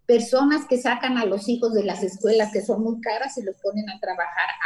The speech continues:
ahora solo online, que es más económico, ¿sí?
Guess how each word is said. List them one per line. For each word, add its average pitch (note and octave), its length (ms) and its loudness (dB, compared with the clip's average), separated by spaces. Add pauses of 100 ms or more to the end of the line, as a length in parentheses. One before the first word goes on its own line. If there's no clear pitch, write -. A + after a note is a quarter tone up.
ahora G#3+ 300 0
solo F3+ 540 -2
online, E4 680 -6
que E3+ 80 2
es - 100 -8
más - 220 -10
económico, - 840 -8 (640)
¿sí? - 400 -4